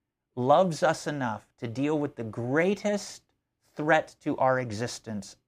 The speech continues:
our sin, then he will certainly take care of the little things. Our issue is that we often get things kind of blown out of proportion. We think that living in this moment now is the greatest threat that we will ever face.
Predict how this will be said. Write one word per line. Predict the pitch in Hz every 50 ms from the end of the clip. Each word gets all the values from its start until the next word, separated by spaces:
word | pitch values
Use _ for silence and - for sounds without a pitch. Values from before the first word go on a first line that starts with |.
| _ _ _ _ _
our | 127 131 135 139 143 143 139
sin, | 135 - - - - - - 147 143 120 104 98 98 - _ _ _ _ _ _ _ _ _ _ _ _ _ _ _ _ _ _ _ _ _ _ _ _ _ _ _ _ _
then | 127 127
he | 127 135
will | 127 123 123
certainly | - - 160 160 - 170 165 165 160
take | 156 - 151 139 139
care | - - 143 139 139
of | 131 117
the | 107 113
little | 107 110 123 123 113 104
things. | 104 - - 101 - - _ _ _ _ _ _ _ _ _ _ - _
Our | 196 185 214
issue | 285 311 - - 208 175 147
is | 143 151 139 147
that | 156 160 127
we | 156 156 156 151
often | 151 165 165 160 - 156 156 147
get | 151 156 151 -
things | - 160 156 156 -
kind | - 160 143
of | 131 113 110
blown | 123 127 143 147 156 165 160
out | 151 151 147
of | 143 -
proportion. | - 147 139 - 190 226 240 - - 131 120
We | 120 135 143
think | - - 170 - -
that | 139 - -
living | 147 160 185 208 190 196 190 180
in | 170 175 180 175 175
this | 220 214 - -
moment | 196 202 208 202 196 180 160
now | 190 208 208 - 311
is | 202 170 180
the | 208
greatest | 185 170 214 208 226 214 220 - - -
threat | - 202 220 208 202 -
that | 190 170
we | 190 208 208
will | 202 202 196 190
ever | 202 196 190 214 196
face. | 196 - 208 113 107 143 143 - - - -